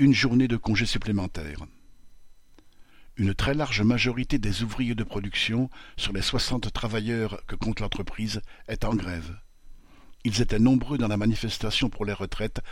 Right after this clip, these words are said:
à Valenciennes, samedi onze février, et le moral est bon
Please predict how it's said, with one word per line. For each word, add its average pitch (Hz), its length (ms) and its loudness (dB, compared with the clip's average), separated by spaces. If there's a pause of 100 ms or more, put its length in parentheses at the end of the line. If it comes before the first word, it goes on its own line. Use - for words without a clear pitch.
(120)
à 101 100 -4
Valenciennes, 113 680 0 (240)
samedi 110 560 0
onze 127 180 4
février, 104 600 -2 (420)
et 113 80 -4
le 117 100 2
moral 123 440 4
est 110 100 -2
bon 107 320 -2